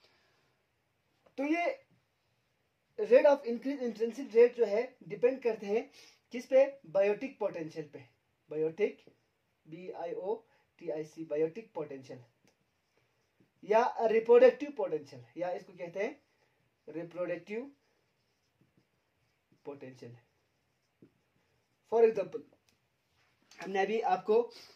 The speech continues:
चूहों का या माइस का रेट का जो है <clears throat> एग्जांपल दिया। एक crop field है, इसमें वन थाउजेंड या hundred हमें रेड है,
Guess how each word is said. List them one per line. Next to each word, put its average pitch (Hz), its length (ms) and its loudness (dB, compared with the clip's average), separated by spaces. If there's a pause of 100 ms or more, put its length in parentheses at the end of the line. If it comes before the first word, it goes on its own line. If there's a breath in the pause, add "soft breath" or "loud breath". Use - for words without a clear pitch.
(300 loud breath)
चूहों 214 280 0
का 240 320 2
या 214 160 2
माइस 214 360 0
का 220 120 0
रेट 220 280 6
का 233 260 2 (360 soft breath)
जो 208 120 2
है 220 140 6 (480)
<clears throat> - 20 2
एग्जांपल 202 840 0
दिया। 202 380 0 (260 soft breath)
एक 254 240 0
crop 240 320 2
field 254 180 -4
है, 269 300 2 (1080)
इसमें 233 240 -2 (680)
वन 214 340 0
थाउजेंड 233 600 0 (520)
या 208 180 4
hundred 214 500 4
हमें 214 420 -2 (340 soft breath)
रेड 226 340 8
है, 233 180 4